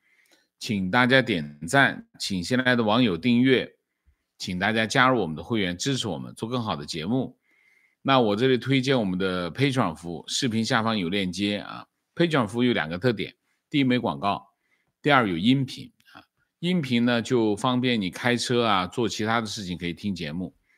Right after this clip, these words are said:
还有就是方便大家分享啊。好，<clears throat> 观点，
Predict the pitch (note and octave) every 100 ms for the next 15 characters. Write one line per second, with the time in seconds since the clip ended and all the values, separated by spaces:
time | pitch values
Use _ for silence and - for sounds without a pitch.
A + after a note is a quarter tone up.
0 | _ _ - B2 A#2 F#2+ G2 F2 A#2 A#2
1 | G#2+ G2+ G2 A2 C#3 C3+ - _ - A#1+
2 | _ _ _ _ _ _ _ - F2 F2
3 | - - F3+ A#2 - - C#3 C#3+ G#2 -